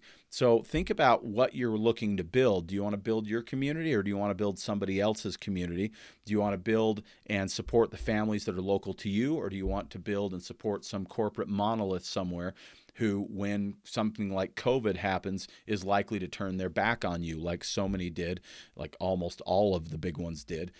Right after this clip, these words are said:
during twenty twenty, twenty twenty-one, twenty twenty-two? And so that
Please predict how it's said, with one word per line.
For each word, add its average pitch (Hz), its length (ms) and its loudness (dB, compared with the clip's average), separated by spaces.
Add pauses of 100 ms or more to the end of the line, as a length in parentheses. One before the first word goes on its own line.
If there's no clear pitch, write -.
(200)
during 90 340 -4
twenty 90 300 -4
twenty, 87 340 -6
twenty 87 240 -6
twenty-one, 87 520 -6
twenty 87 260 -8
twenty-two? 101 640 2 (580)
And 113 240 2
so 113 440 6 (120)
that 123 340 6